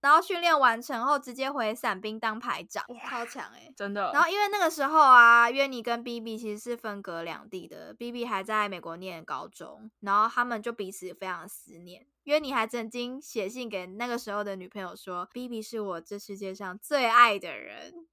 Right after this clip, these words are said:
Speaker 1: 知我者莫过他。”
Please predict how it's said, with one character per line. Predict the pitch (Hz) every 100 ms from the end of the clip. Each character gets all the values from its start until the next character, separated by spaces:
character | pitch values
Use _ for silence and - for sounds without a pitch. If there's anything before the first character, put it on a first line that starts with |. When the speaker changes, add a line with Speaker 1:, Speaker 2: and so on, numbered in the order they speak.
| _ _ _
Speaker 1:
知 | - 285 330
我 | 349 247 233
者 | 240 247 196
莫 | 220 262 233 233
过 | 269 247 214
他。” | 247 254 208